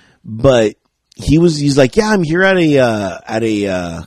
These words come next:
club or, or, or an outside club." And it was all these people just dancing, no masks,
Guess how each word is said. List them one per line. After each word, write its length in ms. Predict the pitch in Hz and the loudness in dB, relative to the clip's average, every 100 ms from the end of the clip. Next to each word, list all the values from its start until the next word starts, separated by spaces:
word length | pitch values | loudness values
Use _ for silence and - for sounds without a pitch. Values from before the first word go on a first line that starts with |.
| _ | _
club 460 | - 180 233 143 | -6 -2 0 0
or, 520 | 120 107 104 95 92 _ | 2 2 2 -2 -6 _
or, 300 | 110 104 101 | -4 -2 -4
or 280 | 107 98 95 | -2 -2 -2
an 160 | 95 101 | -4 -6
outside 840 | - 117 117 - 123 120 123 110 107 _ _ - | -4 -4 -2 0 2 2 0 -2 -14 _ _ -18
club." 520 | - - - 110 85 _ _ _ _ _ _ _ - | -4 2 2 2 -6 _ _ _ _ _ _ _ -4
And 560 | 131 135 135 127 120 - | 0 2 2 0 -2 -6
it 160 | 143 160 | -2 4
was 220 | 180 165 - | 4 4 -2
all 320 | 180 214 214 | -2 0 0
these 260 | 233 240 190 | 0 -4 -6
people 760 | - 214 202 185 156 135 123 - _ | -2 -2 0 2 4 4 2 -4 _
just 340 | 131 160 127 117 | -4 -4 -2 0
dancing, 840 | 147 170 196 - 143 127 120 127 | 0 0 -4 -2 0 0 -2 -2
no 220 | 170 226 | 0 0
masks, 680 | 208 165 151 147 135 - | 0 2 2 0 -2 -6